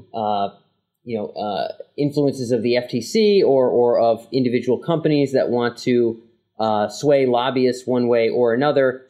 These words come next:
We'd, we'd have somebody that's, that's aiming to think about those grander ethical consequences and bringing them to light. And then hopefully, as you had said, maybe bringing that level of transparency to media as well,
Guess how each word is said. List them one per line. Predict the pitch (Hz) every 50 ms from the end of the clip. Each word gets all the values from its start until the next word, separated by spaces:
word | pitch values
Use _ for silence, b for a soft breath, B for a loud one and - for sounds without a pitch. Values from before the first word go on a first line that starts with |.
| - -
We'd, | 127 127 123 - 120
we'd | 127 123 131
have | 135 123 117 -
somebody | - 165 147 139 127 131 127 127 123 120
that's, | 107 113 110 - - -
that's | - 113 107 - - - -
aiming | 120 131 135 131 127 127
to | 131 113
think | - 139 131 123
about | 127 113 107 117 110 113 113 -
those | 120 117 110 107
grander | - 139 143 151 151 135 139 117
ethical | 123 123 - - - 117
consequences | - - 120 117 110 - 117 - 123 113 107 - 117 104 -
and | 110 101
bringing | 117 117 113 113 113 110
them | 110 107 110 107 -
to | 113 104
light. | 110 107 110 110
And | 117 127
then | 135 131
hopefully, | 131 170 190 190 190 175 156 143
as | 139 135 139
you | 143 131
had | 127 120 -
said, | - 139 123 123
maybe | 123 123 127 123 123 117
bringing | - 131 131 127 123 120 117
that | 120 120 - -
level | 131 123 117 120 120
of | 110 113 -
transparency | - 135 120 117 117 - - - 127 123 123 120 120 - 123 110
to | - - 113
media | 113 127 139 147 139 143 139 127 123
as | 87 113 113 - 123
well, | 117 151 160 143 104 95 95 -